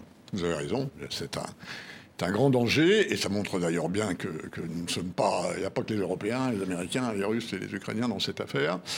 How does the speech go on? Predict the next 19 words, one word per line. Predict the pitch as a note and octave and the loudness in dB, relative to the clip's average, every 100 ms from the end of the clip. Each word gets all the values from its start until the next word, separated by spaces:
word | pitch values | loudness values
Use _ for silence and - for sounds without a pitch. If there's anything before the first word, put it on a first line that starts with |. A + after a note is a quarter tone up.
| - - - - - - - - - | -6 -6 -8 -8 -8 -10 -14 -20 -6
La | G2+ | -2
Russie, | F2+ A2 B2 | 2 4 4
l'Ukraine, | A2+ A2 A#2+ A2+ | 4 4 4 4
c'est | G#2 G2 | 2 2
entre | F2+ F#2+ G2 | 2 0 0
vingt | G2+ G#2+ | 0 0
et | F2+ | 0
quarante | - F2+ F2+ | -2 -4 -6
pour | D#2 | -4
cent | - A2+ F#2+ | -4 -2 -2
du | E2+ - E2 E2+ | -2 -2 -4 -4
marché | - - | -4 -4
mondial | G2 G#2 A2 G2 | -2 0 0 0
des | |
céréales, | F#2+ G2+ F#2+ G2+ F#2 | -2 -2 -2 -2 -2
euh, | E2 D#2+ D#2+ E2 - - | -4 -6 -6 -10 -12 -6
et | F2 | -4
donc, | F#2+ G#2+ G2 G#2+ | 0 -2 0 -2
euh, | F2 E2 | 0 0